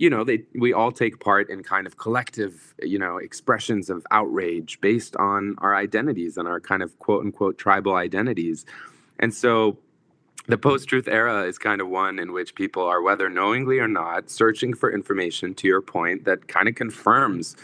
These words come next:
their political or ideological beliefs, uh,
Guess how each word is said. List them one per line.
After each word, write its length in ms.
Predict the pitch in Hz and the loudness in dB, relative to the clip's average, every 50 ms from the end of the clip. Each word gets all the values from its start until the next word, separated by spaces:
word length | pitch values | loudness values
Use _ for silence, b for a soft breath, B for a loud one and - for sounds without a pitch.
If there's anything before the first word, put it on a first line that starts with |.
| B B B B B B | B B B B B B
their 120 | 104 104 | 2 4
political 420 | - - 101 101 98 98 - 95 | 4 4 4 4 2 2 2 2
or 160 | 90 87 - - | 2 2 2 2
ideological 600 | 90 95 92 90 85 90 87 82 80 - 90 80 | 2 2 2 0 2 0 -2 -2 -2 -4 -4 -2
beliefs, 580 | 85 87 82 85 82 78 - - - - - - | -2 -4 -4 -4 -6 -8 -10 -12 -18 -16 -12 -8
uh, 300 | 85 85 85 82 82 82 | -6 -4 -2 -2 -2 -2